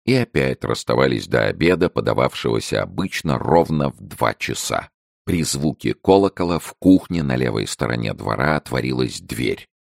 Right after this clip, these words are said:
и в ней показались два дворецких и восемь поварят. Они несли подносы с кушаньем на блюдах, покрытых серебряными крышками. Один из дворецких, видимо, старший по чину,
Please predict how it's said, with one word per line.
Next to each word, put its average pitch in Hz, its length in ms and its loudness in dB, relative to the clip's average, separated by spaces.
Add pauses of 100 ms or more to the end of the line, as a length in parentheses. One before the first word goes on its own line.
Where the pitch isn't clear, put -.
(160)
и 73 120 0
в 73 100 -4
ней 139 180 4
показались 87 580 0
два 76 240 2
дворецких 71 680 0
и - 20 2
восемь 65 540 0 (100)
поварят. 55 640 0 (260)
Они 82 220 2
несли 85 380 0
подносы 73 680 0
с - 100 -6
кушаньем 67 680 -2
на 62 160 -2
блюдах, 90 640 0
покрытых - 520 -6
серебряными 58 800 -2
крышками. 50 800 -10 (460)
Один 90 320 2
из 95 120 2
дворецких, 57 640 -2
видимо, 53 300 -6
старший - 460 -4
по - 140 -6
чину, 104 480 0